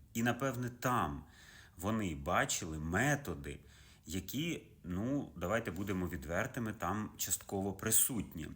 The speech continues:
І, можливо, і не тільки частково. Ось першого березня ми бачили, а, як в Москві, а, відбуваються, ну, там, е, такий спротив і як себе поліція поводить.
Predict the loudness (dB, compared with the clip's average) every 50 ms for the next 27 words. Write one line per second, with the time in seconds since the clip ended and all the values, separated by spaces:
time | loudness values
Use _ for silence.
0 | -14 -14 -10 -4 -2 0 0 0 0 0 -2 0 0 0 0 0 0 0 0 -2
1 | -2 -2 -4 -4 -4 -4 -4 -4 -6 -6 -4 0 0 2 2 2 0 -2 -2 -2
2 | -2 -2 -2 -4 -6 -6 -6 -6 -8 -8 -10 -14 -18 -18 -20 -20 -12 -4 0 2
3 | 2 4 4 2 2 2 0 -2 -2 0 0 0 0 0 -2 -2 -2 -4 -4 -6
4 | -8 -14 -20 -20 -20 -20 -14 -8 -6 -4 -2 -2 -2 -2 -2 -2 -4 -4 -4 -6
5 | -8 -8 -4 0 2 2 2 2 0 -8 -10 -8 -6 -6 -6 -4 -2 0 2 4
6 | 4 4 2 0 -2 0 0 0 0 -2 -4 -10 -16 -16 -16 -18 -18 -14 -8 -4
7 | -2 -2 0 0 -2 -2 -2 -2 -2 0 2 4 4 4 4 2 2 0 0 0
8 | 0 -2 -2 -2 -2 0 2 2 2 2 2 0 0 0 0 0 0 0 0 -2
9 | -2 -2 -4 -4 -6 -6 -8 -8 -6 -8 -8 -4 -2 2 2 2 2 2 0 -2
10 | 0 0 0 0 -2 -4 -4 -6 -8 -10 -6 -4 -4 -2 -2 -2 -4 -2 0 0
11 | 0 0 0 -2 0 -2 -4 -4 -2 -2 -2 -2 -2 -2 0 2 2 2 0 -4
12 | -6 -8 -10 -8 -8 -10 -10 -12 -14 -18 -18